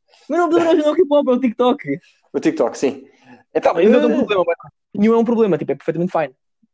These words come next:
Speaker 1: De, do what they're, do their, their thing, nada contra. Mas,
Speaker 2: <laughs>
Speaker 1: mas é bué formulaico,
Speaker 2: Ok.
Speaker 1: isso é tipo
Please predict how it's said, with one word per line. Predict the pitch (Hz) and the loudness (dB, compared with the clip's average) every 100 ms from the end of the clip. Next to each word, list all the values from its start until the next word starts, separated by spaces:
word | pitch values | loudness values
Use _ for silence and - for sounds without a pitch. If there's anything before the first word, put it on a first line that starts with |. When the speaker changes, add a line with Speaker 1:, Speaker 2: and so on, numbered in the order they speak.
| _ | _
Speaker 1:
De, | 139 147 151 | -20 -6 -2
do | 151 160 | 2 4
what | 180 | 4
they're, | 165 165 | 2 -2
do | 165 151 147 170 | -4 -16 -6 0
their, | 175 165 175 151 | 2 2 -2 -2
their | 160 160 | -2 -2
thing, | 175 131 | -6 -4
nada | 135 147 | -2 0
contra. | 156 143 - _ _ _ | -2 -6 -14 _ _ _
Mas, | - 139 143 | -14 -12 -12
Speaker 2:
<laughs> | - - - - - - - _ _ _ _ _ _ _ - | -18 -20 -20 -18 -16 -16 -18 _ _ _ _ _ _ _ -6
Speaker 1:
mas | 165 | 0
é | 226 | 2
bué | 196 240 | 2 0
formulaico, | 226 202 208 214 - | 0 0 2 0 0
Speaker 2:
Ok. | 175 | 0
Speaker 1:
isso | - | 2
é | 190 | 0
tipo | 190 | -2